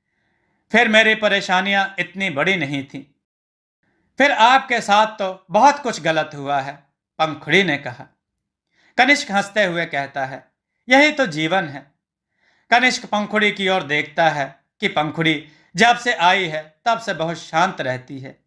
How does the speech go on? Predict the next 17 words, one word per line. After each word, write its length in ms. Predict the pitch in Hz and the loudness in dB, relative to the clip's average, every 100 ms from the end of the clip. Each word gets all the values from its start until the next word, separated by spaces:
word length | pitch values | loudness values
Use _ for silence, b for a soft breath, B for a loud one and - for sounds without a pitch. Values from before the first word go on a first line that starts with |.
| _ _ - | _ _ -18
इसलिए 260 | 123 143 123 | -10 -6 -4
कनिष्क 480 | 147 160 165 - 135 b b b | 0 0 -2 -6 -16 b b b
पंखुड़ी 440 | 226 233 226 220 | 4 4 0 0
का 140 | 214 180 | 2 2
हाथ 200 | 180 196 | 4 2
पकड़कर 540 | - 160 175 170 160 | 0 -6 -6 -6 -8
कहता 400 | 127 127 127 127 | -8 -12 -12 -14
है, 200 | 123 131 _ _ _ _ _ _ _ | -14 -20 _ _ _ _ _ _ _
"अच्छा 300 | 175 175 214 | 0 2 4
आओ, 540 | 175 160 170 175 - _ - | 4 6 2 0 -10 _ -2
हम 160 | 196 | 0
लोग 220 | 185 175 135 | 0 -2 0
बाहर 280 | 156 160 | 0 0
झरने 360 | 127 151 156 156 | -2 -2 -2 -4
के 140 | 139 | -6
पास 260 | 123 143 147 | -4 0 0
चलें।" 380 | 147 127 127 | -2 -10 -10